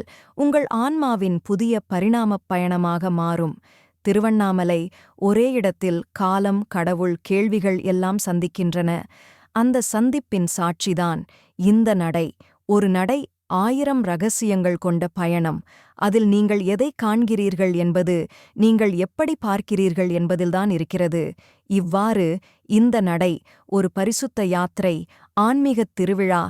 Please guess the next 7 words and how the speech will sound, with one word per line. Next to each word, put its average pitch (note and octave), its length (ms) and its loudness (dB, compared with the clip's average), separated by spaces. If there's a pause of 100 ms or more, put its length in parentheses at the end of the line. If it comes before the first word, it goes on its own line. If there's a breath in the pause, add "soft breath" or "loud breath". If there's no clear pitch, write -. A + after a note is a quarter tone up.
(300 soft breath)
மற்றும் G3 500 0
மனசாட்சியின் G3+ 880 -2
உயிரோட்டமாக G3 880 0
நம் F#3+ 320 2
மனங்களில் G3+ 600 0
நிரந்தரமாக G#3 720 0
விளங்குகிறது. F3 720 0